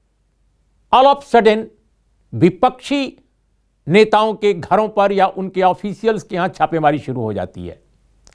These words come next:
आपको याद होगा दोस्तों, बंगाल में ममता बनर्जी की सरकार पहले भी थी, इस वक्त भी है चुनाव के बाद। लेकिन ममता बनर्जी जब चुनाव में बीजेपी को, क्योंकि बीजेपी ने दावा किया था कि वो बिल्कुल बंगाल को इस बार जीत कर दिखा देगी,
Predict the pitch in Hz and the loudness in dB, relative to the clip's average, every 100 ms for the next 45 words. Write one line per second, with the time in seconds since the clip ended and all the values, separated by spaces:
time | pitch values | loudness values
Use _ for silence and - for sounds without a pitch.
0 | _ - 165 160 147 143 151 165 165 151 | _ -2 -2 0 0 2 2 0 0 -2
1 | 156 - - _ _ _ _ _ _ _ | -6 -6 -10 _ _ _ _ _ _ _
2 | - 151 175 175 220 220 226 240 _ _ | -6 -2 2 2 2 2 -2 -4 _ _
3 | - 110 180 220 233 208 208 196 185 - | -8 -2 0 2 2 2 -2 -2 -6 -6
4 | 147 185 185 180 180 123 143 175 175 175 | -4 -2 2 2 0 -2 0 0 -2 -4
5 | 185 214 _ _ - 165 - 170 - 165 | -8 -8 _ _ -4 -4 0 0 0 -4
6 | 170 170 165 170 156 165 160 - - _ | -4 -2 0 2 2 0 0 0 -4 _
7 | - _ 185 254 285 247 143 202 240 302 | -20 _ 0 0 0 -2 -2 -2 0 0
8 | 254 240 220 208 220 196 208 - 190 185 | 0 0 -2 -4 -2 0 0 -2 0 4
9 | 220 214 220 135 165 208 214 190 - 196 | 2 2 -2 -4 0 0 0 -4 0 6
10 | 226 226 - - 143 156 - 170 240 214 | 6 4 -4 -6 -4 -4 0 2 2 2
11 | 214 190 202 214 190 214 208 208 208 214 | 2 4 4 4 2 0 2 2 0 -2
12 | 202 117 190 247 - 254 175 190 185 190 | -2 -2 -4 -4 -4 -2 -2 2 2 2
13 | 185 175 - 170 147 - 175 180 - 156 | -2 -6 -2 -2 -2 -6 -8 -6 -4 -4
14 | 139 120 131 113 95 82 | -2 -4 -4 -4 -12 -18